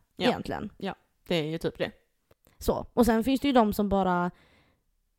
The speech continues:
Speaker 2: bara behöver få det överstökat ganska snabbt inpå, kontra de som kanske har återkommande, ersätter personen man har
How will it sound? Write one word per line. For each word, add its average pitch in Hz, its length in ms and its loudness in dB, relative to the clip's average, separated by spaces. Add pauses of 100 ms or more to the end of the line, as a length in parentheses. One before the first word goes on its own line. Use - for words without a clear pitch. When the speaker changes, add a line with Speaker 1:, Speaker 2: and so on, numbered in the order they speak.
(440)
Speaker 2:
bara 190 320 4
behöver 190 400 2
få 185 140 -4
det 180 140 -2
överstökat - 840 0 (120)
ganska 196 380 2
snabbt 196 260 -4
inpå, 233 320 4
kontra 226 340 0
de 196 160 -2
som 180 160 -8
kanske 180 320 -6
har 180 220 -4
återkommande, 185 880 -2 (240)
ersätter 196 1080 2 (760)
personen 196 460 2
man 190 160 4
har 180 200 0